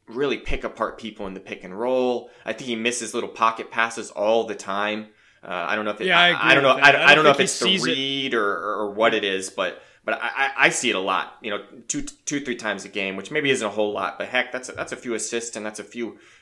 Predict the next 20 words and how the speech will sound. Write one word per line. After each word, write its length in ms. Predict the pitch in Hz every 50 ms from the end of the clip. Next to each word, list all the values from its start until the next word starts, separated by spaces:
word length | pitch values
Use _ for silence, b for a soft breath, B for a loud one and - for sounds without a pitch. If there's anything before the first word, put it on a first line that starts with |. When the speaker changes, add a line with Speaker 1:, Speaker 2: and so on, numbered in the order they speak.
| b b _ -
Speaker 1:
maybe, 220 | - 117 123 117 113
you 160 | 101 104 110
know, 80 | 104 98
really 240 | 95 107 117 104 104
good 200 | 98 - 113 101
looking, 320 | 104 101 101 - 101 98
high, 340 | 104 107 110 101 98 98 92 - - - -
uh, 180 | 90 90 90 95
high 160 | 101 120 113
percentage 440 | 107 - 104 - - 107 98 95 95
sort 180 | - - 98
of 80 | 95 92
scoring 460 | - - - - - 117 113 113 101
opportunities 680 | 90 87 92 98 90 - - 101 90 87 90 90 -
that's 160 | 87 80 - -
maybe 160 | 82 85 80
passed 400 | - - - 76 - - - -
up. 260 | 80 67 - - b b b b b b b b -
Um, 380 | - 90 90 78 78 76 - -
Speaker 2:
Yeah. 280 | - 240 185 135 85 80